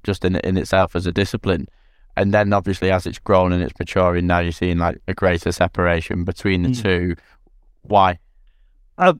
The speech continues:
Speaker 2: uh, learning, understanding, uh, I think, you know, knowledge and research that's been, you know, cognitive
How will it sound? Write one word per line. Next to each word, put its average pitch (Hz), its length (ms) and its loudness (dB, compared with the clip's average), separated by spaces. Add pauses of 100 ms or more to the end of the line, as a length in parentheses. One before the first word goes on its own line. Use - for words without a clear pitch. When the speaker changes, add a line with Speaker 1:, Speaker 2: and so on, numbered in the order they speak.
(160)
Speaker 2:
uh, 147 120 -2
learning, 175 680 2
understanding, 160 1040 -2
uh, 135 220 4
I 131 120 0
think, 135 340 -2
you 127 180 -2
know, 123 260 2
knowledge 135 520 0
and 123 120 -2
research 143 680 0
that's - 320 -4
been, 135 400 0
you 127 120 -2
know, 123 220 2
cognitive 139 720 -2